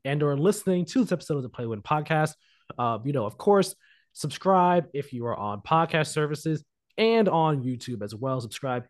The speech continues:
hit the notification bell on YouTube. Let us know down in the comments your thoughts on, you know, what you're expecting from each of the three platform holders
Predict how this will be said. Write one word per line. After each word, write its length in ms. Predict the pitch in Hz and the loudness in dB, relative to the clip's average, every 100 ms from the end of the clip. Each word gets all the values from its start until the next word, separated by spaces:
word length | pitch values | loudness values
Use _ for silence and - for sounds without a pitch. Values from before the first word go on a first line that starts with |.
| - | -8
hit 120 | 175 | -4
the 80 | 180 | -2
notification 580 | 165 147 127 202 196 185 | -2 -4 -2 -2 0 0
bell 100 | 185 | 0
on 100 | 160 | 2
YouTube. 440 | 165 165 175 170 - _ _ | -2 0 2 0 -2 _ _
Let 120 | 170 214 | 2 4
us 120 | 233 | 4
know 100 | 214 | 2
down 160 | 196 | 2
in 60 | 185 | 0
the 60 | 165 | -2
comments 480 | - 185 185 - 151 | 2 2 0 -4 -8
your 320 | 131 190 233 | 2 6 6
thoughts 360 | 156 110 - _ - | 2 -4 -8 _ -2
on, 300 | 139 131 131 | -2 -2 -4
you 100 | 135 | -4
know, 180 | 110 | -4
what 280 | 107 131 151 | -2 -2 2
you're 100 | 170 | 4
expecting 420 | 170 175 143 147 139 | 4 2 -6 -4 -4
from 220 | 147 139 | -4 -4
each 180 | 156 151 | -8 -10
of 40 | 135 | -10
the 60 | |
three 160 | 143 135 | -4 -4
platform 380 | 135 131 143 113 | -4 -6 -6 -6
holders 320 | 127 123 | -6 -6